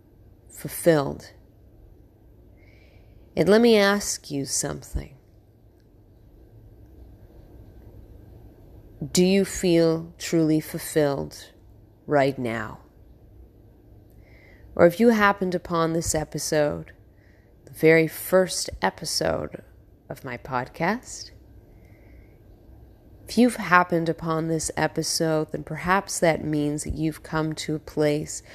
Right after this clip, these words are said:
where you feel that you can no longer push forward. It's been enough.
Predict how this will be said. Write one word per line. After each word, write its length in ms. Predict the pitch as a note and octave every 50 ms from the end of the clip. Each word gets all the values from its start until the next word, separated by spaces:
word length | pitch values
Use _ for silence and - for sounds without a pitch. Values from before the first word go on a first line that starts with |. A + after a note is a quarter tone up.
| - - - -
where 100 | D#3 D3+
you 320 | C3+ C#3 D3+ D#3 D#3 D#3
feel 580 | D3+ - - - D#3+ D#3 D#3 D3+ D3 D3+ D#3 - - - - - - -
that 380 | D3+ D#3 D3+ D3 D3+ - - -
you 240 | C#3+ C#3+ D#3+ E3
can 240 | D#3+ - - E3+ D#3+
no 240 | D#3 D#3+ D#3+ D#3+ D#3+
longer 500 | D#3 D#3 D3+ D3 D3 D3 D3 D3+ D3 C#3+
push 420 | - - - - D#3 D3 - -
forward. 680 | - - - - D3 C#3+ C#3 D3 C#3 - - - - - - - - - - - _ _ _ - - - - - - - - - - - -
It's 160 | E3+ - -
been 220 | - - F3+ F3
enough. 640 | F3+ F3+ F3+ D#3+ D3+ D3 D3+ - - - - - -